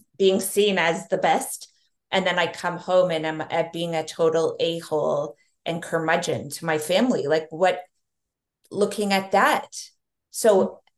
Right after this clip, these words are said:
am I showing up impeccably in all areas of my life? Am I showing up in all my affairs with the same set of principles? Or am I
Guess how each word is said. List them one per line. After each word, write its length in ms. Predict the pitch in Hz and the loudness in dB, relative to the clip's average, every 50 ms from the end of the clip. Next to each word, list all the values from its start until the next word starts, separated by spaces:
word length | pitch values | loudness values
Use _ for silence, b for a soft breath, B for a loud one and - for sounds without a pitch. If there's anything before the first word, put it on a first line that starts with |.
| _ _ _ _ _ _ _ _ _ | _ _ _ _ _ _ _ _ _
am 200 | - - - - | 4 4 4 4
I 120 | 214 214 | 4 2
showing 580 | 214 - - - - 233 202 208 214 214 208 208 | 2 0 -2 -2 2 2 4 4 4 2 2 2
up 220 | 202 190 185 - - - _ _ _ _ _ | 0 0 0 -2 -8 -18 _ _ _ _ _
impeccably 1300 | - 214 196 196 - - - - 226 226 - - - - 202 196 190 175 170 165 156 - - - - - _ _ - | -2 -2 -2 -2 -4 -6 -4 -4 -4 -4 -4 -6 -6 -6 -6 -4 -6 -6 -6 -6 -8 -8 -10 -12 -14 -16 _ _ -2
in 180 | 196 185 - - | -2 -2 0 2
all 280 | - 185 185 180 180 - | 4 4 4 4 4 2
areas 400 | 185 175 170 170 170 170 165 - | 2 2 2 4 2 2 2 0
of 120 | 165 165 | -4 -6
my 160 | 165 160 156 160 | -6 -4 -4 -2
life? 500 | 156 165 175 170 - - - - - - _ _ _ _ _ _ _ _ | 0 0 -2 -2 -4 -8 -12 -18 -20 -20 _ _ _ _ _ _ _ _
Am 160 | - 196 196 190 | 0 2 4 4
I 80 | 196 | 4
showing 580 | 190 196 - - - 202 202 208 220 220 220 196 | 4 2 0 0 2 4 4 4 4 2 0 0
up 220 | 180 185 185 - - - _ _ _ _ _ _ _ | -2 -2 -2 -4 -10 -18 _ _ _ _ _ _ _
in 160 | 196 185 180 - - | 0 0 0 0 2
all 260 | 170 185 180 180 185 | 2 4 4 4 2
my 140 | 185 180 180 | 0 0 0
affairs 800 | 180 175 175 - - 170 170 165 160 147 - - - - - - - | -2 -2 -4 -2 0 2 2 2 2 -2 -4 -8 -10 -12 -14 -10 -8
with 200 | 180 175 - - | -8 -8 -2 -2
the 80 | 185 | -2
same 520 | 175 - - - 180 170 175 175 175 170 165 | 0 0 0 0 0 0 0 0 -2 -4 -6
set 320 | - - - 170 160 156 | -8 -2 0 0 0 0
of 140 | 156 - - | -2 -6 -6
principles? 720 | - 202 214 214 202 - 196 - _ - 139 139 127 - | -4 -4 -4 -4 -6 -10 -14 -12 _ -6 -6 -6 -6 -6
Or 260 | - - 175 175 170 | 0 2 4 4 4
am 220 | - - 180 175 180 | 4 2 0 0 0
I 380 | 175 170 165 170 175 175 175 | 2 2 2 2 0 -2 -8